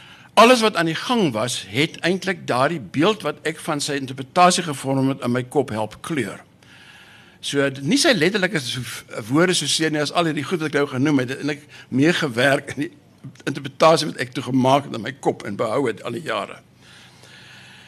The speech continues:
Eh, nou, Degenaar, ek gaan nou maar elke keer sê hy het 'n assosiasie by my gewek, dan beteken dit hy het dit dalk nie letterlik gesê nie, maar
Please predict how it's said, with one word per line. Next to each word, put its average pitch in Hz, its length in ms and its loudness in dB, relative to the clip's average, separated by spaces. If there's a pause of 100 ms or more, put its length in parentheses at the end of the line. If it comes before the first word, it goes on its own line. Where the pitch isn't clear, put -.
(280)
Eh, 151 280 2
nou, 175 200 6
Degenaar, 254 680 4 (380)
ek - 220 -8
gaan 190 180 0
nou 196 60 2
maar 196 100 4
elke 220 160 2
keer 214 140 -2
sê 202 120 0
hy 180 80 6
het 175 100 0
'n 185 100 -2
assosiasie 156 640 2
by 139 80 0
my 117 200 0
gewek, 110 400 -6
dan 113 100 -8
beteken 170 360 -4
dit 156 80 -2
hy 131 60 -2
het 123 60 -2
dit 131 100 -8
dalk 143 180 -2
nie 190 120 -6
letterlik 131 320 -4
gesê 143 320 -4
nie, 147 100 0
maar 123 240 0